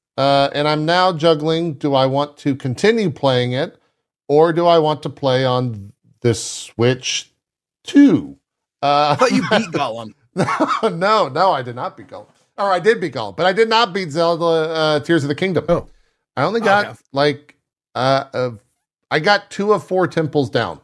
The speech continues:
Speaker 1: and I spent fifty or sixty hours in that. Um,
Speaker 3: Okay.
Speaker 1: and now I'm struggling with, like, do I want to play that, uh,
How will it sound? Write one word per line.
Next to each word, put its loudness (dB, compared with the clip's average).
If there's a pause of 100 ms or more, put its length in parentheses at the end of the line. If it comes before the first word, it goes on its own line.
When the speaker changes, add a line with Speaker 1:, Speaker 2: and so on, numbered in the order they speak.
(160)
Speaker 1:
and -6
I -2
spent -4
fifty -2
or -2
sixty -8
hours -8
in -8
that. -12 (560)
Um, -2
Speaker 3:
Okay. -8 (120)
Speaker 1:
and -4
now 2
I'm 0
struggling -2
with, -4
like, -4 (800)
do 0
I 4
want -2
to -4
play 0
that, -4 (340)
uh, -6